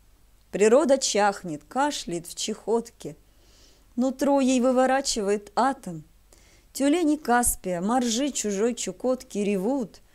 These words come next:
по-своему, быть может, кроют матом. Если бы у каждого в гробу лежали вместе с ним убитые когда-то, о, сколько ж вылетело в нижнюю трубу!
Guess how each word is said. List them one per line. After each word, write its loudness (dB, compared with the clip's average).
по-своему, 0
быть -6
может, -6
кроют -6
матом. -8
Если 2
бы 4
у 2
каждого 2
в -4
гробу 2
лежали 2
вместе 0
с -2
ним 0
убитые -2
когда-то, -2
о, 2
сколько -2
ж 2
вылетело 2
в -4
нижнюю -2
трубу! -2